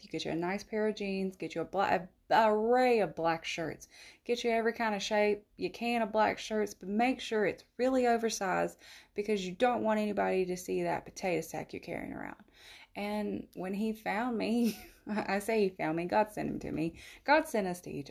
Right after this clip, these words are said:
other. Um, but when he did, that's all I wore. I was very shy. I was very timid. I was afraid of my own voice. I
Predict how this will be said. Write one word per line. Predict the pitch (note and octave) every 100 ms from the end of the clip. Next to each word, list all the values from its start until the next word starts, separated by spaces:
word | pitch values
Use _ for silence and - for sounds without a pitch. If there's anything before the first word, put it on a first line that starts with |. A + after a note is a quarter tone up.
| -
other. | - C#3 - - - -
Um, | G3 F#3+ F#3+ F#3
but | - G#3 G3+
when | A3+
he | A3+ G#3+
did, | G#3+ C4+ B3+ A3+ G3+ - _ _ -
that's | G#3+ A#3
all | A#3
I | G#3
wore. | F3+ G3+ G#3+ - - - _ _ _ -
I | F#3
was | F#3+ F#3+
very | F3 F#3 G3 G3
shy. | - F#3 F#3 F#3 F3+ -
I | F3+
was | F3+
very | E3+ D#3
timid. | - G#3+ G#3+ G3+ G3+ -
I | - F3+
was | F3
afraid | F3 - E3+ E3
of |
my | D#3+
own | E3 E3+
voice. | F3 F3 F#3 F#3 F#3 -
I | E3 E3+ D#3+ E3